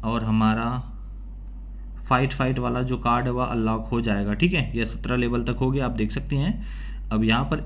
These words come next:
स्पेशल वाले सेक्शन में चलते हैं, न्यू कार्ड में चलते हैं। अब आप देख सकते हैं यहाँ पर जो फाइट, फाइट वाला कार्ड था वह अनलॉक हो चुका है। तो यहाँ से simply हम क्लिक करके इसे भी बाय कर लेते हैं, ठीक है।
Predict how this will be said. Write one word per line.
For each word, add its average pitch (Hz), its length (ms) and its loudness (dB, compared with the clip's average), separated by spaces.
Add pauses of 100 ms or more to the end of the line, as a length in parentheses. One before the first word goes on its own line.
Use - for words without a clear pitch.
स्पेशल 127 420 -2
वाले 143 200 4
सेक्शन 139 300 0
में 139 140 4
चलते 139 300 2
हैं, 151 220 0
न्यू 113 260 4
कार्ड 127 200 4
में 139 140 2
चलते 135 280 0
हैं। 139 260 2
अब 123 180 0
आप 131 100 2
देख 117 220 2
सकते 139 220 -2
हैं 151 240 0 (300)
यहाँ 135 200 2
पर 151 120 0
जो 156 120 2
फाइट, 139 280 2
फाइट 143 240 2
वाला 135 240 2 (480)
कार्ड 135 280 4
था 143 60 4
वह 139 160 4
अनलॉक 120 500 0
हो 131 120 2
चुका 139 260 2
है। 139 160 2
तो 131 80 0
यहाँ 117 220 0
से - 120 -8
simply 117 300 0
हम 113 160 0
क्लिक 113 240 0
करके 123 260 0
इसे 113 240 2
भी 131 160 0
बाय 92 260 0
कर 87 140 -4
लेते 90 260 -2
हैं, 101 80 0
ठीक 170 160 2
है। 180 60 6